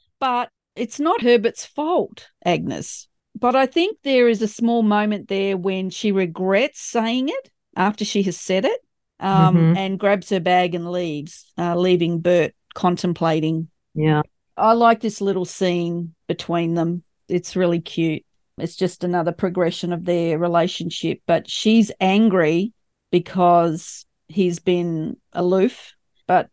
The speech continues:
Speaker 1: Agnes, you've got to understand what you've been doing to him. So he's probably, the thing is that she never gave him the opportunity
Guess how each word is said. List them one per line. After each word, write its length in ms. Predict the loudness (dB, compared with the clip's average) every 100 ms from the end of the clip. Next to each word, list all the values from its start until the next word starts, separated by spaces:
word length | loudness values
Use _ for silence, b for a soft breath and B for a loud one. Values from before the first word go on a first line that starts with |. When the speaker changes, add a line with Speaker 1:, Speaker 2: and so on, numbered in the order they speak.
| _ _ -4
Speaker 1:
Agnes, 420 | -2 0 -2 -2
you've 100 | -2
got 100 | 0
to 120 | 0
understand 600 | 0 -2 -4 -2 -2 0
what 180 | -2 -4
you've 320 | -2 -2 -4 _ -4
been 380 | -2 0 -2
doing 680 | -2 -2 0 0 -2 -2 -6 -6
to 120 | -2
him. 340 | 2 2 0
So 200 | -2 -4
he's 360 | -2 0 -2 -4
probably, 680 | -4 -2 -2 -2 0 -2 B B B
the 80 | -4
thing 280 | 2 2 4
is 180 | -2 -2
that 160 | -6
she 480 | -8 -8 -6 -2 -2
never 300 | 0 0 0
gave 380 | 0 0 0 -2
him 460 | -4 -4 -2 -4 -4
the 120 | -2
opportunity 1080 | -4 -6 -8 -4 -2 -4 -6 -10 -8 -10